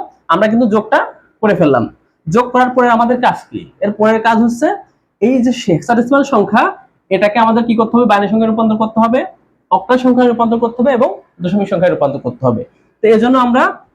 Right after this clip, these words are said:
এখানে এই রূপান্তরগুলা দেখব।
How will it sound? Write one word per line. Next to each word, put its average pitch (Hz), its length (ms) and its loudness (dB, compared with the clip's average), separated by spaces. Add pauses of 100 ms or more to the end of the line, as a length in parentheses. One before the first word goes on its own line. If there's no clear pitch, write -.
(120)
এখানে 220 420 -2 (340)
এই 190 80 0
রূপান্তরগুলা 196 680 0 (140)
দেখব। 127 400 -6